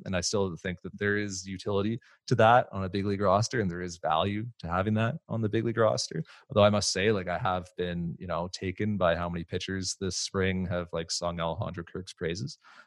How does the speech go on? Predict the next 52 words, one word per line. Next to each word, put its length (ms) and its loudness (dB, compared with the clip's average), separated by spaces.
behind 260 0
the 40 -4
plate. 340 0
Like, 80 -10
it's 80 -4
always 240 4
kind 180 -6
of 60 -8
been 140 -6
the 60 -6
knock 320 -6
on 140 -4
him, 220 -6
right? 340 -4
Is 120 -14
that, 120 -8
like, 140 -6
obviously 480 0
the, 320 -8
like, 140 0
the 80 4
bat 400 8
i-, 20 2
is 340 2
major 380 -2
league 220 -6
capable, 500 -10
you 160 -2
know, 160 0
like, 160 -4
we've, 360 -8
so 300 -4
it's, 380 -2
it's 180 -6
not 300 8
a 80 6
huge 360 2
sample, 600 4
twenty-five 720 2
plate 220 2
appearances 520 -2
last 360 4
year 380 2
and, 260 -4
you 100 -8
know, 220 -4
ten 360 0
spring 280 -6
training 340 -2
balls 300 0
in 80 -10
play, 400 6